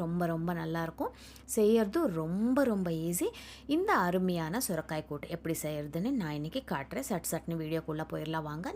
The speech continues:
நீங்க ஃபர்ஸ்ட் டைம் என் சேனல் பார்க்குறீங்கன்னா, கண்டிப்பா சேனலுக்கு சப்ஸ்கிரைப் பண்ண மட்டும் மறக்காதீங்க. உங்க சப்போர்ட் எனக்கு ரொம்ப, ரொம்ப முக்கியம். பார்த்தாலே தெரியுது இல்லையா, எவ்வளோ டேஸ்டியா இருக்கும். அவ்வளோ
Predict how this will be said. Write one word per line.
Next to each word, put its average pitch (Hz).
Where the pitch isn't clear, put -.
நீங்க 247
ஃபர்ஸ்ட் 269
டைம் 349
என் 175
சேனல் 165
பார்க்குறீங்கன்னா, 165
கண்டிப்பா 226
சேனலுக்கு 190
சப்ஸ்கிரைப் 185
பண்ண 175
மட்டும் 277
மறக்காதீங்க. 165
உங்க 202
சப்போர்ட் 165
எனக்கு 180
ரொம்ப, 156
ரொம்ப 156
முக்கியம். 220
பார்த்தாலே 196
தெரியுது 170
இல்லையா, 202
எவ்வளோ 185
டேஸ்டியா 160
இருக்கும். 208
அவ்வளோ 247